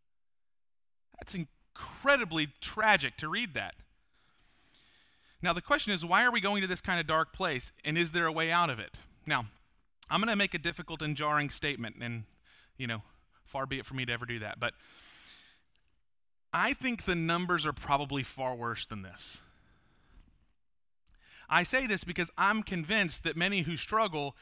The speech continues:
in this area are actually a part of a vanishing minority of people. Um,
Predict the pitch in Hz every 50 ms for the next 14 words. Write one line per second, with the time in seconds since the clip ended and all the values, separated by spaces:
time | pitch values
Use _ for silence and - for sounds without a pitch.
0 | - - - - - 160 165 170 180 175 - - - 175 196 196 185 151 131 127
1 | 127 131 - - - - - - - 135 151 202 247 254 - - 240 240 220 185
2 | 160 - - 196 180 185 180 160 165 156 147 165 170 175 175 170 - 170 165 151
3 | 147 139 147 151 170 196 220 220 202 180 165 139 127 - - - 131 123 107 -
4 | 117 113 110 - _ _ _ _ _ _ _ _ _ _ - 131 127 123 123 120
5 | 120 120 113